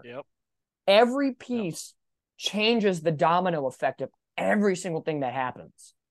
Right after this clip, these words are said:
Speaker 1: 'Cause I'd be lying if I said during that draft, oh, that Mac Jones wasn't the guy that I wanted. 'Cause that's who I
Speaker 2: Everybo-,
Speaker 1: wanted.
Speaker 2: everybody thought he was going to the Niners.
Speaker 1: Yeah.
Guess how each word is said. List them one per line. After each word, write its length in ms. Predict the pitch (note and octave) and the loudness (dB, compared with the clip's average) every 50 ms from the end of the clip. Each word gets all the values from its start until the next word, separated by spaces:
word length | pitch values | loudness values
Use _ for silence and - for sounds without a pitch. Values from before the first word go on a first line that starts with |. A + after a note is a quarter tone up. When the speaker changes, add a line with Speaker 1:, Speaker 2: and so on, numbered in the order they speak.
| _ _ _ _ _ _ _ | _ _ _ _ _ _ _
Speaker 1:
'Cause 120 | E3 D3+ | -4 -2
I'd 140 | F3 A3+ C#4 | 0 0 0
be 80 | D#4 A3 | 0 0
lying 280 | F#3 F3+ F#3+ A#3 B3+ G#3+ | 0 2 2 2 0 -2
if 100 | - - | -2 -4
I 100 | E3 D#3 | -4 -4
said 220 | - F3 E3 D3 | -4 -10 -10 -8
during 200 | E3+ E3 E3 D#3+ | -8 -8 -8 -8
that 140 | D#3+ D3+ C3+ | -8 -10 -6
draft, 240 | E3 E3+ D#3+ C#3+ - | -6 -6 -6 -6 -10
oh, 140 | E3 D#3 - _ _ _ _ _ _ - | -18 -20 -20 _ _ _ _ _ _ -16
that 100 | D3 C3+ | -14 -10
Mac 280 | C#3 D#3 D#3+ D3+ A#2+ | -6 -6 -6 -6 -8
Jones 280 | A2 B2+ D3+ E3+ E3 B2+ | -10 -10 -10 -10 -10 -12
wasn't 360 | B2 C#3 C3+ B2+ B2+ B2 C3 A#2 | -12 -14 -14 -14 -14 -18 -18 -18
the 60 | B2 | -14
guy 220 | B2+ C3 C3 B2 A2+ | -10 -8 -8 -8 -10
that 80 | A2+ | -10
I 120 | A#2+ A#2+ A#2 | -12 -14 -14
wanted. 360 | G#2+ G#2+ A#2+ C3+ A2 F#2+ G2 _ _ _ _ _ _ _ _ _ _ _ _ _ _ _ _ _ - | -14 -16 -16 -18 -18 -20 -20 _ _ _ _ _ _ _ _ _ _ _ _ _ _ _ _ _ -8
'Cause 80 | C#3 | -2
that's 160 | D#3+ G3+ - - | 0 0 0 2
who 60 | A3 | 2
I 40 | - | 4
Speaker 2:
Everybo-, 180 | - G#3 G#3+ G#3+ | 6 6 8 8
Speaker 1:
wanted. 200 | A3+ A3 G3+ F#3+ | 6 6 8 6
Speaker 2:
everybody 420 | G#3 G#3+ G#3 B3 A#3+ B3 A#3+ A#3+ | 6 8 8 8 6 6 6 4
thought 200 | - - A#3 A3+ A3+ | 6 6 6 6 6
he 60 | A3+ | 4
was 120 | A3+ G3+ | 2 0
going 200 | G3+ A3 A3+ A3+ | 0 0 0 0
to 60 | A3+ | -2
the 60 | A3 A3+ | -2 -2
Niners. 560 | A3+ A#3 B3+ C#4+ A#3+ - F#2 G2+ - - - - | -4 -4 -4 -6 -8 -10 -12 -16 -20 -20 -18 -14
Speaker 1:
Yeah. 200 | C#3 E3 F3+ | -14 -14 -14